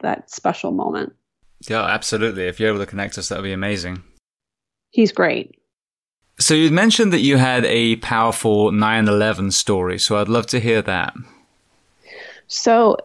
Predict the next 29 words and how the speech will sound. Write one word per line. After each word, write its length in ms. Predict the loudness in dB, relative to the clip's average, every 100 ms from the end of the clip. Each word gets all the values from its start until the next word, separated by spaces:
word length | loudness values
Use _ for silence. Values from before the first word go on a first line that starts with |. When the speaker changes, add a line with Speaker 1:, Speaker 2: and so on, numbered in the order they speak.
| -8
Speaker 1:
on 300 | -2 2 4
nine 260 | 4 4
eleven, 400 | 4 4 4 4
I 80 | 4
was 180 | 4 2
living 240 | 4 4
in 100 | 4
Virginia 380 | 4 2 4 4
Beach, 240 | 6 4 2
Virginia. 640 | 0 4 6 6 6 4 0 _ -2
I 60 |
was 160 | 2 4
married 360 | 6 6 6 4
at 100 | 2
the 80 |
time 340 | 0 4 6 6
to 100 | 4
somebody 460 | 4 6 6 8
who 80 | 6
was 140 | 6 6
an, 220 | 6 6 4
an 200 | 2 4
enlisted, 760 | 6 8 6 4 2 2 4 4
um, 540 | 2 2 0 0 0 0
officer, 680 | 0 0 -2 0 2 2 0 _ _ _ _ _ _ _ -2
and 240 | 4 4
he 200 | 6 6
was 400 | 6 6 6 2
stationed 840 | -2 0 2 2 2 2 4 2